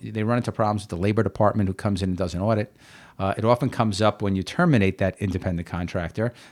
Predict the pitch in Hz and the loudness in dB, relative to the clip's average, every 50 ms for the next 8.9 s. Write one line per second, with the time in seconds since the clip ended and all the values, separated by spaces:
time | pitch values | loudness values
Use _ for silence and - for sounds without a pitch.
0 | _ - 107 107 104 98 - - 113 107 98 - 113 107 104 104 - - - 170 | _ -6 -4 -4 -4 -4 -2 -2 -2 -2 -2 -2 -2 -2 -2 -2 -2 0 2 4
1 | 170 135 92 76 - _ _ _ _ _ _ - _ _ _ - - 107 104 110 | 4 4 2 0 -4 _ _ _ _ _ _ -20 _ _ _ -2 0 0 2 2
2 | 117 117 113 104 110 113 110 107 104 104 98 - - 110 104 98 95 98 101 95 | 2 0 0 0 0 0 0 0 -2 -4 -6 -6 -4 -2 -2 -2 -2 -2 -4 -2
3 | - 101 92 - - - 117 104 98 101 110 104 - - - - _ - - - | -2 -4 -4 -6 -6 -4 -2 0 2 2 2 2 0 -2 -8 -14 _ -20 -20 -20
4 | - - _ - 98 98 98 101 101 - - - - - 120 113 117 117 117 120 | -20 -20 _ -8 -2 0 0 2 0 0 -4 -6 -4 -2 -2 0 2 0 2 4
5 | 127 131 127 - - 123 113 117 120 123 120 104 - 120 110 - - 120 104 95 | 4 4 4 4 4 4 6 6 6 4 2 2 2 2 2 2 2 0 0 2
6 | 107 107 98 95 - - 113 107 104 107 107 95 - - 95 87 - - - _ | 2 2 0 0 -2 -2 -2 0 0 0 -2 -4 -6 -6 -8 -8 -8 -10 -16 _
7 | _ _ - 107 87 - - - 117 110 107 - - - 107 - - 113 104 - | _ _ -2 -2 -2 -4 -4 -2 -2 -2 0 -2 -4 -4 -4 -2 0 -2 -2 0
8 | 107 104 104 95 104 101 98 95 - - 110 101 101 104 101 - - | 0 0 0 2 2 2 0 0 -2 -4 -4 -2 -2 -4 -6 -8 -14